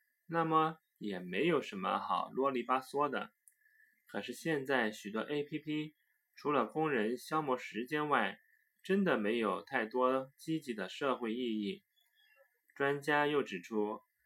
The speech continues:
现在许多手机软件的开发厂家就是想让大家能花更多的时间在自己的软件上，因为只有这样，他们才有更多的机会盈利。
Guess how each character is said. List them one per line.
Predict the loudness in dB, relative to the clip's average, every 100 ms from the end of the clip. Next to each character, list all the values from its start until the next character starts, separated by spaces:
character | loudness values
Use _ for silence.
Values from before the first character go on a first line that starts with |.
| _ _
现 | -4 -2 2
在 | 0 0
许 | -4
多 | -4
手 | -2 -4 -6
机 | -4 -2
软 | -2 -4 -4
件 | -6
的 | -6
开 | -6 -6 -2
发 | -2
厂 | -2 -6 -8 -4
家 | 0 0 -2 _ _ _ _ -4
就 | -2
是 | -2 -2 -2
想 | -2 -4
让 | -4 -2
大 | -2
家 | -2 -2 0
能 | -2 -6
花 | -2 -2
更 | 0 -4 -4
多 | -2
的 | -4
时 | -8 -14 -14
间 | -2 -2 -2 -2
在 | -2 -2
自 | -6 -8
己 |
的 | -4 -2
软 | -4 -6 -10
件 | -10 -4
上， | 0 -2 -4 _ _ -20 _ _ _ -2
因 | 4
为 | 6 4
只 | 4
有 | 2
这 | 2 2 2
样， | 4 0 -2 _ _ _ _
他 | -4
们 | -4
才 | -2 0
有 | 0
更 | -2 -6
多 | 0 0
的 | 0
机 | -4 -6
会 | -2 -4
盈 | -4 -10 -8
利。 | -4 -6 -8